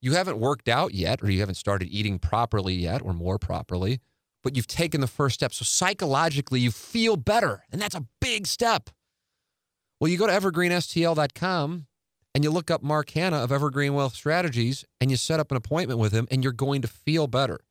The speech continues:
The other element of this is Mar-, Mark's a first-class guy, and he's been taking care of everyday people every day for a long time. I had, I had, uh, I guess maybe I shouldn't name the name, but someone I work with, uh, say, "What do you think of Mark Hanna?" I said, "He is a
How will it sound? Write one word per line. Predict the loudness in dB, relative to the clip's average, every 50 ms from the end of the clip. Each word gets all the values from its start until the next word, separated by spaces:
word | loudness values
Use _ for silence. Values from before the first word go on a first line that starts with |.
| _ _ _ _ _ _ _ _ _
The | 0 2
other | 4 4 4 4
element | 4 4 2 2 0
of | 0
this | 0 -2 -2 -4
is | -4 -4
Mar-, | -2 -2 -2 -2 -2
Mark's | 0 0 0 -2 -4
a | -6 -4
first-class | -2 0 -2 0 0 0 0 2 2 0 0
guy, | 0 0 0 0 -2
and | -6 -10 -18 _ _ _ 0 0
he's | 0 2
been | 0 -2 -2
taking | 0 0 -2 0 0 -2 -4
care | -2 0 0
of | 0 0
everyday | 0 0 0 0 0 -2
people | -2 -2 -2 -2 -2 -2 -2
every | 0 0 0 0 0
day | 0 0 0 0 0 -2
for | -4 -6 -8
a | -6
long | -6 -6 -4 -4 -2 -2 -2 -4
time. | -2 -2 0 0 0 -2 -4 -6 -12 -16 _ _ _ _ _ _ _ _ _ _ -2
I | 0 0
had, | 2 2
I | 2 0 0
had, | 0 0 0 0
uh, | 0 2 2 2 0 -4 _ _ -12
I | -12
guess | -10 -10 -12 -12 -12
maybe | -12 -10 -10
I | -10
shouldn't | -10 -10 -10 -10 -8 -6
name | -2 0 0 0 0
the | 0 0
name, | 0 -2 -2 -2 -4 -6
but | -6 -4
someone | -2 0 0 0 0 0
I | 0
work | 0 0 0 0 0 0 0 0
with, | 0 0 0 0 -4 -8 _ _ _ _ _ _ _ _ _ _ _ _ _ -2
uh, | 0 0 2 2 2 2 0 0 -2 -4 -6
say, | -8 -4 -2 -2 0 0 0 -2 -4 _ _ _ _ _ _ _ _ _
"What | -4
do | -2 -2
you | -2
think | -2 -2 -2 -2
of | 0
Mark | 0 0 -2 0
Hanna?" | -2 -2 -2 -2
I | -4 -6
said, | -8 -8 -10
"He | -6 -4 -2
is | -2 -4 -4
a | -8 -12